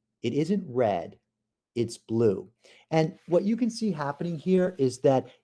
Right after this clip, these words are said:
it gets to the point of absurdity. So if the witness begins to, if the witness denies, uh, or gives you difficulty when you ask,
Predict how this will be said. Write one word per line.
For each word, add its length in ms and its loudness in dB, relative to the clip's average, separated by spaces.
it 140 0
gets 240 2
to 100 -2
the 80 0
point 400 -2
of 140 -2
absurdity. 840 0
So 480 2
if 260 -2
the 80 -2
witness 520 -2
begins 640 -2
to, 320 -4
if 120 -6
the 80 -2
witness 320 2
denies, 880 -2
uh, 200 0
or 340 0
gives 260 -2
you 100 -4
difficulty 800 -2
when 220 -2
you 200 -4
ask, 460 -4